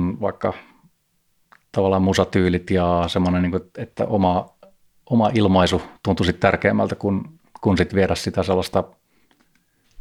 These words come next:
niinku instrumentaalista ilmaisua pidemmälle. Jollain tavalla piti tehdä valinta, että tekeekö taiteellisesti oman näköistä vai sitten instrumentaalisesti sellaista niinku taidokasta, mikä, mitkä ei todellakaan so-, so-,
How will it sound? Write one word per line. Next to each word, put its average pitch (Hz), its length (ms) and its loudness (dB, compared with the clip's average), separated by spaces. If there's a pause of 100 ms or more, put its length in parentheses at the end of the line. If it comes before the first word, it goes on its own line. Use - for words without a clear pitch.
(120)
niinku 98 280 -2
instrumentaalista 92 840 2
ilmaisua 98 560 -6 (380)
pidemmälle. 87 460 2 (600)
Jollain 117 160 4
tavalla 107 180 2
piti 104 180 0
tehdä 101 240 2
valinta, 98 380 4
että 95 200 -2
tekeekö 95 360 2
taiteellisesti 92 960 0 (280)
oman 92 280 2
näköistä 90 400 -2
vai 85 520 -2 (320)
sitten - 640 -4 (500)
instrumentaalisesti 87 1200 2 (320)
sellaista 95 220 -4
niinku 85 200 0 (680)
taidokasta, 92 500 2 (880)
mikä, 110 180 2
mitkä 107 300 4
ei 104 100 4
todellakaan 98 480 4
so-, 110 200 -2
so-, 104 180 2